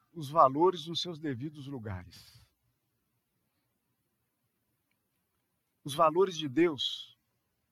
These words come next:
são totalmente diferentes dos nossos. Totalmente diferentes dos nossos. Quando eu tô falando totalmente diferente dos nossos, é porque Deus é um outro, todo outro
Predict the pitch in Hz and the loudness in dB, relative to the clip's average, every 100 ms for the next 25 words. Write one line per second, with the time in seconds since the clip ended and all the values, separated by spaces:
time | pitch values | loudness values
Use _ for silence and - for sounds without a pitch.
0 | _ _ - 170 - _ 220 226 156 156 | _ _ -14 -14 -14 _ 0 0 0 0
1 | 156 - 135 131 123 - 117 110 101 - | -2 -4 -12 -10 -10 -12 -16 -14 -16 -18
2 | - _ _ _ _ _ _ _ _ _ | -20 _ _ _ _ _ _ _ _ _
3 | _ _ _ _ _ _ _ _ _ _ | _ _ _ _ _ _ _ _ _ _
4 | 214 240 233 208 190 - 160 160 139 120 | 8 8 8 0 0 -4 -8 -4 -4 -6
5 | 135 117 120 107 - - _ _ _ _ | -14 -14 -14 -14 -16 -20 _ _ _ _
6 | _ _ _ _ _ _ _ _ _ _ | _ _ _ _ _ _ _ _ _ _
7 | _ - 208 240 240 196 214 202 - 233 | _ -4 0 6 6 6 2 2 4 6
8 | 196 185 202 185 156 160 175 139 123 123 | 4 0 -2 -6 0 0 0 -6 -8 -2
9 | 165 135 - _ _ _ _ _ _ _ | 0 -2 -10 _ _ _ _ _ _ _
10 | _ _ _ _ _ _ - 156 190 220 | _ _ _ _ _ _ -10 -8 -4 -2
11 | 175 143 208 208 - - - _ _ - | -2 2 4 4 2 -4 -8 _ _ 0
12 | 202 - _ - 233 202 214 - 214 _ | 0 0 _ -8 0 6 6 4 -16 _
13 | 214 254 254 185 180 156 - - | 6 8 6 4 4 4 -2 -18